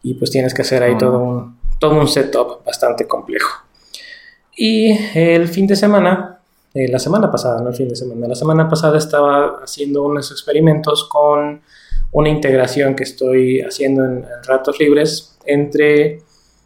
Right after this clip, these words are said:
Speaker 1: Airtable y Zapier. Son dos servi-, son dos web services. Entonces aquí son literalmente dos web services que se comunican entre ellos y yo no tengo forma de meterme en medio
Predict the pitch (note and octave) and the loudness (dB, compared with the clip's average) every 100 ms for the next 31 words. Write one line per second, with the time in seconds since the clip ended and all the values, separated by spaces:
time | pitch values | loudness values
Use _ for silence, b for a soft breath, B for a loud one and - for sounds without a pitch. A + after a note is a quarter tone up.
0 | _ D3 C#3+ D3+ D3+ E3 E3 F#3+ G#3+ G#3+ | _ 0 2 2 2 4 4 4 2 -2
1 | - _ _ _ _ _ - - - D#3+ | -10 _ _ _ _ _ -20 -20 -4 2
2 | D#3+ D#3+ E3 D#3+ D3+ D3+ E3 F#3+ G3+ - | 4 6 6 6 2 0 2 0 0 -6
3 | - _ _ _ _ _ _ - C#3+ C3+ | -18 _ _ _ _ _ _ -2 2 2
4 | C3+ - - - C#3+ C3+ C3 C3 - C3+ | 2 0 0 0 4 2 4 2 2 0
5 | D#3+ G3+ G#3 - - B B B B - | 2 2 0 -6 -14 B B B B -8
6 | C3 D3 D#3 D#3 D#3 F3 F3 F3+ F3 D3+ | -2 0 0 0 -2 0 0 0 0 0
7 | D3 C#3 C#3 E3 F3 F3+ F3+ F3 E3+ E3 | 0 0 0 2 0 -2 -2 -4 0 2
8 | E3 E3+ E3 F3 E3 E3+ F3 - C#3 C3+ | 4 2 2 2 2 0 -4 -6 -6 -4
9 | C3 C3 C#3+ D3 C#3 B2+ - D#3 E3+ F3 | -4 -4 -2 -2 -4 -4 0 4 4 2
10 | C#3+ C#3+ C3+ C3+ C3+ - C#3+ C#3+ C3+ B2 | -2 -2 -2 -6 -10 -2 0 2 0 -4
11 | A#2+ C3 B2+ A#2+ A#2+ A2+ A2 | -10 -14 -14 -18 -14 -10 -10